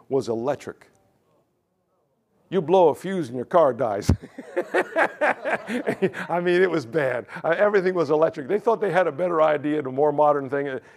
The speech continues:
no, it wasn't. So I, at that point, I would look at this car, and we got it back together. He drove the next day, broke down. Drove the next day, broke down. So he was in, always in the driveway, and I was trying to teach him, "You gotta fix some of the stuff yourself.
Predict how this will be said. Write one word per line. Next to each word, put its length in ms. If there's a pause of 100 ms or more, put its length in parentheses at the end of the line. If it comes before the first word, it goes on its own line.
no, 240
it 60
wasn't. 360 (800)
So 420
I, 200 (100)
at 160
that 240
point, 260
I 60
would 100
look 100
at 40
this 160
car, 260
and 200
we 180
got 300
it 140
back 220
together. 320
He 80
drove 240
the 40
next 200
day, 140
broke 280
down. 200
Drove 200
the 60
next 140
day, 100
broke 260
down. 200 (160)
So 120
he 160
was 140
in, 220
always 320
in 80
the 60
driveway, 400 (300)
and 140
I 60
was 100
trying 220
to 60
teach 280
him, 100
"You 60
gotta 180
fix 220
some 100
of 60
the 40
stuff 240
yourself. 460